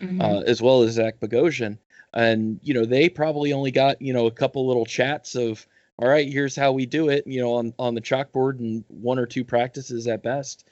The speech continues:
Speaker 2: And, you know, we're right into, you know, playing games and trying to, you know, figure out what they were, what they were doing, what they're s-, you know, where they're supposed to be, what they're supposed to do it,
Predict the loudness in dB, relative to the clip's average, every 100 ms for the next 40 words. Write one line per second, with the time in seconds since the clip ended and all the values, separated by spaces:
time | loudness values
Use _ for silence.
0 | _ _ -2 0 0 -2 -2 0 0 0
1 | 0 4 4 4 2 -2 -4 -4 0 0
2 | -2 -8 0 0 0 _ _ _ _ -2
3 | 0 2 2 2 2 -4 -8 -2 -2 2
4 | 2 0 -4 _ _ _ _ 2 2 4
5 | 4 6 6 2 0 0 0 0 0 -2
6 | -6 _ _ _ _ -2 2 2 4 2
7 | 2 0 0 -2 -4 -8 _ _ -8 -6
8 | 2 4 4 2 -2 -2 -2 -2 -2 0
9 | 0 2 0 -2 -6 -6 2 4 4 2